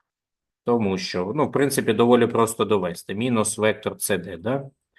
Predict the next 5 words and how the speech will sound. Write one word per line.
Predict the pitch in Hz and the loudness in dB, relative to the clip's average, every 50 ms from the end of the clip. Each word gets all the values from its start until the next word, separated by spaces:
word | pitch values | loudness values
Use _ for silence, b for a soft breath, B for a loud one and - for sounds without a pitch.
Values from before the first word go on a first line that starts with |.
| b b b b b b b b b _ | b b b b b b b b b _
Мінус | - 98 104 123 127 120 107 - - | -8 -6 -4 -2 -2 -4 -4 -4 -2
вектор | 104 110 104 - - 101 - - | -2 -2 -2 -2 -4 -4 -4 -2
С | - - - 107 | -4 -2 -2 -2
Д. | 98 90 92 82 80 82 - _ _ _ _ _ _ _ _ _ _ _ _ _ _ _ _ _ _ _ _ _ _ _ _ _ _ _ _ _ _ _ _ _ _ _ _ _ _ _ _ _ _ _ _ _ _ _ _ _ _ _ _ _ _ _ _ _ _ _ _ _ _ _ _ _ _ _ _ _ _ _ - | -2 -2 -6 -8 -8 -10 -16 _ _ _ _ _ _ _ _ _ _ _ _ _ _ _ _ _ _ _ _ _ _ _ _ _ _ _ _ _ _ _ _ _ _ _ _ _ _ _ _ _ _ _ _ _ _ _ _ _ _ _ _ _ _ _ _ _ _ _ _ _ _ _ _ _ _ _ _ _ _ _ -16
Мгм. | 95 92 92 90 101 110 131 151 | -14 -14 -14 -14 -14 -12 -12 -12